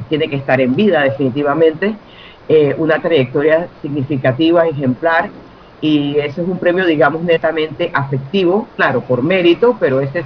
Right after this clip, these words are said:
sí la, eh, es, es un premio de nosotros como fórum de la membresía de la organización a un colega, eh, aquí en Panamá que haya tenido gran trayectoria. Digamos, en las últimas fechas, el año pasado, por ejemplo,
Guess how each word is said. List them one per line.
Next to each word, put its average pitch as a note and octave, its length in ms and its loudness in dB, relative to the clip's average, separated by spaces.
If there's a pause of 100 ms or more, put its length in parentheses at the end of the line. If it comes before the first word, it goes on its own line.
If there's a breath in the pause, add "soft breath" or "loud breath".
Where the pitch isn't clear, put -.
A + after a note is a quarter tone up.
sí F3 320 0
la, C#3 340 -2
eh, C#3+ 220 -6
es, D3 200 -2 (480)
es D#3 120 0
un F3 140 -4
premio F3 300 0
de F3 60 2
nosotros E3+ 480 -2
como D#3 220 -4
fórum E3+ 340 0
de E3 80 2
la C3+ 120 2
membresía C3+ 540 0
de G3 120 0
la E3+ 80 -2
organización F3 720 -2 (360 loud breath)
a D3+ 80 0
un E3 140 0
colega, D#3+ 560 2 (600)
eh, B2+ 60 -2
aquí C3 220 -2
en C3+ 100 2
Panamá C3+ 500 0
que C#3 120 0
haya C3 180 4
tenido B2+ 360 -4
gran B2+ 180 -4
trayectoria. C3+ 540 -2
Digamos, A#2+ 400 -4
en C3+ 180 2
las A#2 220 -4
últimas D3 400 -2
fechas, F3 280 -2
el E3 100 0
año D3+ 240 -4
pasado, F3 360 -2
por F#3 140 0
ejemplo, F#3+ 400 -2